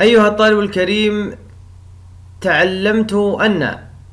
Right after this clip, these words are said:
من حروف العطف الواو، الفاء، ثم. إذن نحن سبق أن تعلمنا بأن من حروف العطف الواو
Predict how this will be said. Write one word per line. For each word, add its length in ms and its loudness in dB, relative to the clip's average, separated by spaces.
من 140 -6
حروف 400 2
العطف 600 -2
الواو، 840 2
الفاء، 720 0
ثم. 280 -2
إذن 360 0
نحن 260 -4
سبق 360 -4
أن 160 -4
تعلمنا 680 -2
بأن 300 0
من 120 -4
حروف 360 0
العطف 440 -4
الواو 840 0